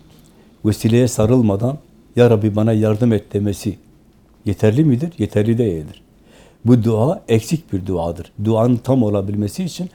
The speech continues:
bir de vesileye sarılması gerekir. Yani biri dua edip, "Ya Rabbi bana dünyalık ver." dese, para ver dese alır mı? Almaz. Ne yapması gerekir? Vesileye sarılıp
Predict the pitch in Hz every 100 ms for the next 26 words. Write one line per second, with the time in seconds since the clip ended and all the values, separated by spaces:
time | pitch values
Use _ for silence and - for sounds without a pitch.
0 | - _ - 117 107 123 104 - 101 123
1 | 139 113 120 120 - 127 82 80 - -
2 | - _ _ _ _ _ _ _ _ _
3 | _ - - _ 107 110 107 113 117 113
4 | 113 113 110 110 110 104 110 104 107 117
5 | - _ _ _ _ _ _ _ _ -
6 | 110 110 120 113 113 107 107 - 101 -
7 | _ 117 113 107 110 104 101 - - -
8 | _ _ 110 117 160 151 196 - 120 120
9 | 101 - - _ _ _ _ 127 139 127
10 | 104 110 101 92 175 - - - - -
11 | - 101 - 101 104 - 104 107 185